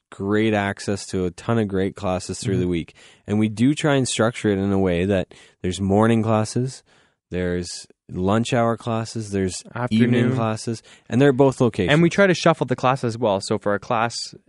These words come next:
Speaker 2: example, class A is at nine A M on Monday, but then it's also at seven A M on Tuesday. So
Speaker 1: Yeah.
Speaker 2: you have the opportunity to go to one if it conflicts with your schedule.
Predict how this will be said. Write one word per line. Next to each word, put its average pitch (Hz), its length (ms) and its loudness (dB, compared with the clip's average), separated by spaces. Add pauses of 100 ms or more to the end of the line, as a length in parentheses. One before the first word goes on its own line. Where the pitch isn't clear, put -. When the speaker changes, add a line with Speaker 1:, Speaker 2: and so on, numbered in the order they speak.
Speaker 2:
example, 110 400 -4
class 107 400 -6
A 120 320 2
is 107 120 -4
at 95 160 -2
nine 127 240 2
A 151 80 2
M 135 120 2
on 127 100 2
Monday, 156 300 2
but 117 160 -4
then 104 100 -2
it's 101 140 -8
also 101 220 -6
at 82 40 -14
seven 117 300 0
A - 20 0
M 107 140 -2
on 98 100 -2
Tuesday. 85 320 -12
So 107 300 0 (100)
Speaker 1:
Yeah. 85 160 -4
Speaker 2:
you 120 80 4
have 113 80 2
the 120 80 2
opportunity 113 560 0
to - 20 -6
go 104 220 -2
to 104 100 -2
one 98 200 -2
if 92 100 -8
it 78 160 -8
conflicts 101 460 -6
with - 100 -20
your - 80 -14
schedule. - 460 -10